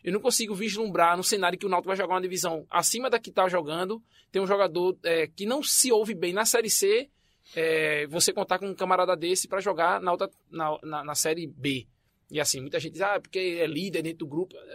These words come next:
Eu acho importante o papel de liderança dos jogadores, mas eu acho que essa liderança tem que ser exercida principalmente tecnicamente também. Não basta ter um bom discurso. O goleiro Jean, Jean Carlos, Jean Carlos, né? <laughs> Não me lembro o nome dele.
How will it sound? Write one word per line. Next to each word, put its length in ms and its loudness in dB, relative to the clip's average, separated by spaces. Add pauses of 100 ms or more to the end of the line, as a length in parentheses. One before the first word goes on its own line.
(320)
Eu 100 -2
acho 140 2
importante 640 -4 (220)
o 100 -16
papel 260 -2
de 80 -8
liderança 380 -6
dos 140 -6
jogadores, 560 -2 (360)
mas 140 -2
eu 60 2
acho 100 -2
que 60 -4
essa 160 2
liderança 460 -2
tem 140 -10
que 80 -8
ser 400 2
exercida 640 0
principalmente 520 -6
tecnicamente 600 0
também. 460 -2
Não 180 -2
basta 480 2 (420)
ter 100 4
um 80 2
bom 120 -2
discurso. 400 -6
O 40 -10
goleiro 520 -2
Jean, 300 -4
Jean 260 -14
Carlos, 300 -2
Jean 160 -4
Carlos, 280 -6
né? 100 -14 (320)
<laughs> 200 -12
Não 120 -12
me 120 -12
lembro 300 -14 (440)
o 80 -12
nome 220 -10
dele. 300 -4